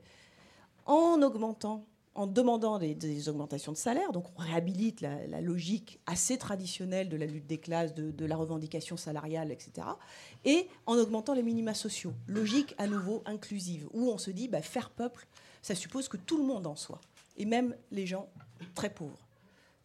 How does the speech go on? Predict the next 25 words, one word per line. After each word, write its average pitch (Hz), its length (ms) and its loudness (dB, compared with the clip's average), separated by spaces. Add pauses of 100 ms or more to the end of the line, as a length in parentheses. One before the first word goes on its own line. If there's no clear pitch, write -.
(160)
qu'il 190 100 -4
s'agit 180 340 4
de 202 80 0
réhabiliter 208 880 2 (480)
comme 254 320 6 (340)
individu 185 640 0
agissant 185 540 -2 (280)
dans 202 200 4
le 196 80 0
corps - 220 -8
social, 175 380 -4
dans 175 120 -2
le 180 80 0
corps 170 200 -6
électoral. - 440 -10 (640)
Donc 170 120 -6
c'est, - 160 -2 (160)
c'est - 180 -6
pas 214 100 0
rien, 254 300 0
ça. - 240 -12 (760)
Ça, - 220 0
ça, 147 360 0
ça, - 240 -2
ça, 110 360 -8